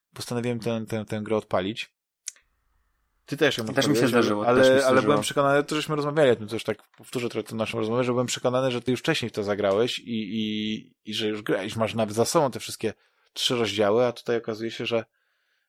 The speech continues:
Speaker 1: że, że świeżynka jesteś, tak? Ty, ty, y,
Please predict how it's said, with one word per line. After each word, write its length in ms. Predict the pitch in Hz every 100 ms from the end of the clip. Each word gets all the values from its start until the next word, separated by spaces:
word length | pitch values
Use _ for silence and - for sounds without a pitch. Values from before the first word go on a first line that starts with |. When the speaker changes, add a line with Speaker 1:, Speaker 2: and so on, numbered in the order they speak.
| _
Speaker 1:
że, 320 | 107 98 - 120
że 140 | 117
świeżynka 540 | 107 139 127 127 101 98
jesteś, 280 | 87 95
tak? 220 | - 117 -
Ty, 240 | 120 113
ty, 140 | 107
y, 420 | 117 127 113 113